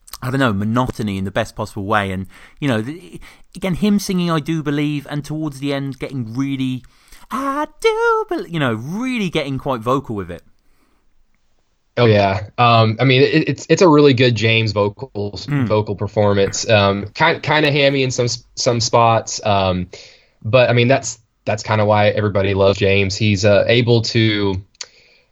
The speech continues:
Speaker 2: <sighs> he's able to kinda step out of his comfort zone i-, in spots in certain songs, and he can make it work.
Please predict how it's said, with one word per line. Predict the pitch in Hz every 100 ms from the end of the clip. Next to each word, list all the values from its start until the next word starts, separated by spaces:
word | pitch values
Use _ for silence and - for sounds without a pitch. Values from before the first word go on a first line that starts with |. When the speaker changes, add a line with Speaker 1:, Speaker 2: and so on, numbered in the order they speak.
| _ _ -
Speaker 2:
<sighs> | - 113 - -
he's | 135 175 175
able | 208 190
to |
kinda | 175 165
step | 123 147 135
out | 117 120
of | 117 104
his | 113 107 -
comfort | - 107 117 110
zone | 110 107 107 107 -
i-, | 135 123
in | 117 95
spots | - - 101 104 107 -
in | 120 104
certain | 92 113 110 110
songs, | - 107 107 107 107
and | 123 113
he | 110
can | 117
make | 98 104
it | 90
work. | 92 95 101 101